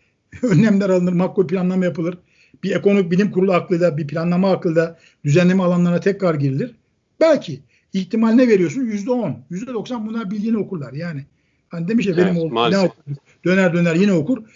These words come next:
Speaker 1: Yani şeyimde, ma-, mantığıma göre o ama istek, duygularım keşke yapsalar diyorum. Keşke dinleseler. Keşke ak-, akla ve bilime önem verseler ideoloji yerine veya inat yerine veya kibir yerine.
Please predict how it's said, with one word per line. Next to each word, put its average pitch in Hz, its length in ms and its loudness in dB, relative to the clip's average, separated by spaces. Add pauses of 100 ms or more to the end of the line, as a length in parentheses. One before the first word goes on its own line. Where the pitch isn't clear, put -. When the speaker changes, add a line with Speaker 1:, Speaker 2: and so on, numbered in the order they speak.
(220)
Speaker 1:
Yani 165 220 2 (300)
şeyimde, 208 400 0 (140)
ma-, 151 280 -4
mantığıma 196 380 2
göre 247 220 0 (120)
o 320 60 0
ama 196 480 0
istek, 247 500 -4 (140)
duygularım 226 440 2 (180)
keşke 269 300 -2
yapsalar 233 460 -2
diyorum. 165 200 0
Keşke 196 280 -6
dinleseler. 185 460 -6 (300)
Keşke 185 300 -4 (480)
ak-, 156 300 -8
akla 185 560 -2 (180)
ve 175 120 0
bilime 175 260 0
önem 175 280 -2
verseler 135 340 -4
ideoloji 143 440 0
yerine 127 360 -2 (220)
veya 147 220 2
inat 151 300 -2
yerine 127 340 -6
veya 147 180 -2
kibir 139 240 -6
yerine. 117 360 -10